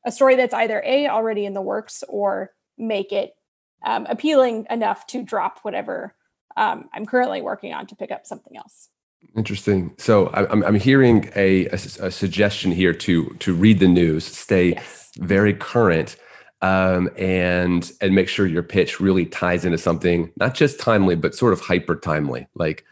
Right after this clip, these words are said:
Speaker 2: you're probably looking for things that tie into today.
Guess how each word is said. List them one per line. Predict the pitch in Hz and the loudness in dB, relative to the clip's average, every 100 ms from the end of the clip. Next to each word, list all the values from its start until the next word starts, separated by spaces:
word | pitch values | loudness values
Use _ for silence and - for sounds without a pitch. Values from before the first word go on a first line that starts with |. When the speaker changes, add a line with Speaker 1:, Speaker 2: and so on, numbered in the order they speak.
| - | -2
Speaker 2:
you're | 110 | 0
probably | 107 110 107 107 | 2 2 4 4
looking | 98 98 92 | 4 2 2
for | 90 | 2
things | 92 87 85 82 - - - | 4 2 2 -2 -12 -20 -10
that | - 78 - | -4 -2 -2
tie | 92 87 | 0 2
into | 90 82 - 85 | 2 0 -2 -4
today. | 73 - 76 67 76 65 - | -4 -4 -4 -2 -4 -4 -8